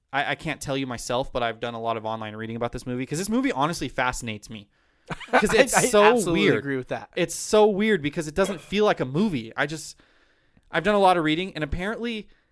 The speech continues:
Speaker 1: they didn't follow the books, like, at all. Like, it's not
Speaker 2: Oh,
Speaker 1: even,
Speaker 2: really?
Speaker 1: like, it's not even like a, they left a few things out. Like,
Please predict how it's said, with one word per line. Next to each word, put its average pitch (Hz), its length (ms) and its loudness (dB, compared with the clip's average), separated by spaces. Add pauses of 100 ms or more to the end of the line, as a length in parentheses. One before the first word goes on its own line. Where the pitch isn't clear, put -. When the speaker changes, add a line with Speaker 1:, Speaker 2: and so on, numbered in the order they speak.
(160)
Speaker 1:
they 165 140 2
didn't 202 220 0
follow 160 300 0
the 143 120 -2
books, 131 280 -2
like, 117 260 -6
at 131 200 2
all. 113 260 0
Like, 127 140 -6
it's 165 120 -6
not 190 100 2
Speaker 2:
Oh, - 20 4
Speaker 1:
even, 175 180 0
Speaker 2:
really? 151 240 2
Speaker 1:
like, 302 160 -12
it's 156 240 -4
not 202 160 -2
even 175 180 -2
like 147 220 -4
a, 113 300 -2 (160)
they 143 140 0
left 139 280 0
a 139 40 -4
few 139 200 -8
things 127 300 -8
out. 117 360 -2
Like, 127 240 -6